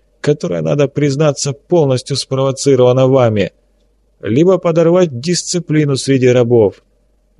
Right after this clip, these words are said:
А так как я не могу допустить последнего, то мне остается благодарить вас за то, что вы вынуждаете меня быть бесчеловечным".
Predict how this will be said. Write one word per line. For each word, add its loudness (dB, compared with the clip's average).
А -6
так -2
как -4
я -2
не -4
могу 0
допустить -4
последнего, -4
то -2
мне -2
остается 0
благодарить 0
вас 2
за 0
то, -2
что -2
вы 0
вынуждаете -2
меня 0
быть 0
бесчеловечным". -2